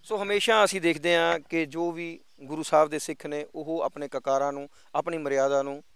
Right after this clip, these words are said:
ਗੁਰਬਾਣੀ ਨੂੰ, ਗੁਰੂ ਨੂੰ ਸਭ ਤੋਂ ਅੱਗੇ ਰੱਖਦੇ ਆ ਔਰ ਇਹਨਾਂ ਪਿੱਛੇ ਜਾਨ ਨਿਛਾਵਰ ਕਰ ਦਿੰਦੇ ਆ। ਕਹਿ ਲਈਏ ਕਿ ਇੱਕ ਸਿੱਖ ਦੀ ਪਹਿਚਾਣ ਉਸ ਦੀ ਮਰਿਆਦਾ ਤੇ ਉਸ ਦੇ ਕਕਾਰ ਨੇ, ਪਰ ਇਹਨਾਂ ਨੂੰ ਇਸ ਵਤੀਰੇ ਦਾ ਇਸ ਕਰਕੇ ਵੀ ਵੱਧ ਦੁੱਖ ਹੈ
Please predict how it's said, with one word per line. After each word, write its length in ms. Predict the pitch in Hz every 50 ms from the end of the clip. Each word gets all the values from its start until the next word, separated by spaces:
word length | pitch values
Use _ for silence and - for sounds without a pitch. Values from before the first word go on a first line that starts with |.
| - 139
ਗੁਰਬਾਣੀ 480 | 135 139 135 127 131 131 135 135 139
ਨੂੰ, 200 | 139 135 135 131
ਗੁਰੂ 200 | 127 135 139 139
ਨੂੰ 100 | 143 139
ਸਭ 120 | - 151 - -
ਤੋਂ 120 | 160 147 135
ਅੱਗੇ 140 | 131 135
ਰੱਖਦੇ 380 | 135 127 - - 131 139 143 139
ਆ 60 | 139 - - - - - _ -
ਔਰ 140 | 180 185 190
ਇਹਨਾਂ 220 | 202 220 226 214
ਪਿੱਛੇ 400 | 170 175 156 - - 170 165 - - 147
ਜਾਨ 280 | 127 127 151 151 156 156
ਨਿਛਾਵਰ 340 | 147 - - 143 135 135 123
ਕਰ 160 | - 123 113
ਦਿੰਦੇ 220 | 110 123 120 120
ਆ। 40 | 117 -
ਕਹਿ 200 | - 165 190 208
ਲਈਏ 220 | 208 208 196 190 185
ਕਿ 320 | - 180 180 180 190 196 _ _ - - - _ -
ਇੱਕ 160 | 185 175 -
ਸਿੱਖ 300 | 170 - - 185 - -
ਦੀ 140 | 190 175 190
ਪਹਿਚਾਣ 560 | 165 - 147 151 143 - 143 139 143 147 151
ਉਸ 260 | - - - 151 127 131
ਦੀ 100 | 151 151
ਮਰਿਆਦਾ 500 | 143 139 131 131 127 131 127 139 143 139
ਤੇ 100 | - 135
ਉਸ 180 | - 139 120
ਦੇ 140 | 120 139 131
ਕਕਾਰ 380 | - 120 113 - 120 120 110 -
ਨੇ, 160 | 107 92 - - - - - - - - -
ਪਰ 220 | - 185 202 - - -
ਇਹਨਾਂ 340 | 180 190 202 220 226 220 214
ਨੂੰ 240 | 190 185 190 - - _ - -
ਇਸ 260 | - 190 214 214 - 185
ਵਤੀਰੇ 380 | 165 170 - 165 160 156 165
ਦਾ 160 | 156 160 160
ਇਸ 220 | 165 156 165 156 -
ਕਰਕੇ 280 | - 175 165 143 160
ਵੀ 60 | 160 156
ਵੱਧ 220 | 139 156 156 156
ਦੁੱਖ 240 | 147 147 139 - -
ਹੈ 140 | 156 165